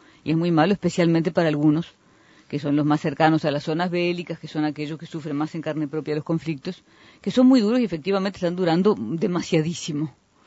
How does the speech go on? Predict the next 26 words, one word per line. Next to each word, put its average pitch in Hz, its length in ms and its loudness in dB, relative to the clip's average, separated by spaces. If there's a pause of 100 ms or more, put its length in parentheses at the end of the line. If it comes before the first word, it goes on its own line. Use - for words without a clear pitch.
(800)
Eh, - 380 -6
esto, 330 300 -2
uno 240 520 -2
puede 269 200 2
decir, 214 200 0
es 226 80 0
un 220 100 -2
cambio 220 280 4
de 220 80 6
nombre, 233 440 4
pero 220 340 4
hay 214 320 4 (100)
un 208 220 2
contenido 208 580 6
simbólico, 151 640 0 (760)
que 170 100 -2
es - 100 -2
avanzar 208 360 4
hacia 233 220 2
la 226 80 4
institucionalidad 185 1040 0
y 185 140 0
hacia 175 200 -2
la 175 120 0
unidad 196 420 6
palestina, 143 580 -4